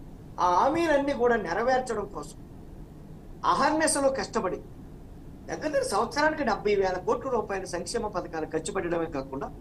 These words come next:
ఈ ప్రభుత్వంలో రెండు వేల పంతొమ్మిది నుంచి రెండు వేల ఇరవై నాలుగు వరకు యాభై పైగా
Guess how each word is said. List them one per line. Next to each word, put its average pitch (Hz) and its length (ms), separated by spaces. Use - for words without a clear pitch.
ఈ 240 180
ప్రభుత్వంలో 190 680
రెండు 240 200
వేల 269 260
పంతొమ్మిది 262 420
నుంచి 262 120
రెండు 214 180
వేల 208 120
ఇరవై 170 200
నాలుగు 151 260
వరకు 135 140
యాభై 240 540
పైగా 214 340